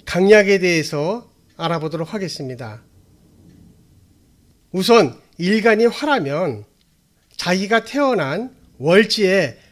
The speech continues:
같은 화가 있을 때 일간은 가장 강한 힘을 가지게 됩니다. 그리고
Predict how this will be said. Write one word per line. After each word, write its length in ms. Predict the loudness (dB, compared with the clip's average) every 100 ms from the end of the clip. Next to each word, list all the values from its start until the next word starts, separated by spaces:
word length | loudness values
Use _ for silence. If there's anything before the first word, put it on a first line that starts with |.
| _
같은 400 | -6 -6 -2 -4
화가 320 | -2 -2 0
있을 340 | 0 -2 -6 -6
때 480 | -2 -2 -2 -6 -14 _ _ _ -2
일간은 640 | 0 4 6 4 0 -6 _ _
가장 320 | -6 0 0
강한 320 | 0 0 2
힘을 260 | 2 0 -2
가지게 340 | -4 -8 -8
됩니다. 560 | -8 -10 -12 -14 -16 -18 _ _ _ _ _ _ _ _ _ _ _ _ _ _
그리고 720 | -6 -2 2 2 2 0 -6